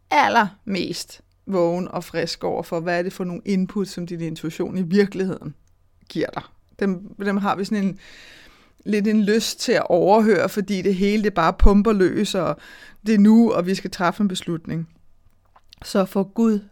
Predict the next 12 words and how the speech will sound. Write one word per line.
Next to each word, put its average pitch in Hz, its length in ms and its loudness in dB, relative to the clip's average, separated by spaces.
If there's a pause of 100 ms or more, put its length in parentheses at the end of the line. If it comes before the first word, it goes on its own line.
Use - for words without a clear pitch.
skyld, - 380 -8 (200)
stop - 360 -8 (100)
op. - 280 -14 (380)
Hvis 190 160 -8
det - 120 -2 (120)
er, 196 360 6
at 202 160 -4
det - 60 -6
ikke 185 300 -6 (160)
føles 185 600 -4
rigtigt, 196 420 -2 (1040)
så - 160 -12